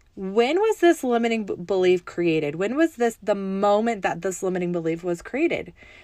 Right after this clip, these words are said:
And I remember asking myself and then going in meditation and seeing myself as this twelve-year-old girl. And I've talked about this before in my other episodes, but it's just so powerful because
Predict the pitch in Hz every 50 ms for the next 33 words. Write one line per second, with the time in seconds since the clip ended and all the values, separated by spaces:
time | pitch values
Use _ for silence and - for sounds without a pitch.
0 | - - - - 202 208 214 240 269 302 359 349 - 220 220 226 226 - - 254
1 | 226 220 202 190 185 175 - - 180 175 180 180 - - 185 185 180 180 175 165
2 | 185 180 180 190 208 208 214 214 220 226 208 185 - - - - - 196 196 190
3 | 185 185 180 180 180 175 190 214 208 - - 208 208 190 - - 165 165 165 170
4 | 170 - - - - - - - 208 214 214 190 - - 247 247 262 277 294 302
5 | 277 - 226 202 190 190 - 202 185 180 196 190 - - - 185 170 170 170 170
6 | 165 156 156 160 - - 156 135 - - - - _ _ _ _ - - - -
7 | - - - - - 220 220 220 220 214 - 262 262 285 - - 285 262 233 220
8 | - 220 214 - - 214 185 - 180 175 175 170 - 175 175 175 165 165 175 185
9 | 185 180 - - - 160 170 165 - - 160 170 165 170 - - 180 - 170 170
10 | - - 196 - - - - - 240 233 233 240 247 233 - - - - 233 233
11 | 233 220 202 175 - 180 165 180 180 - 190 175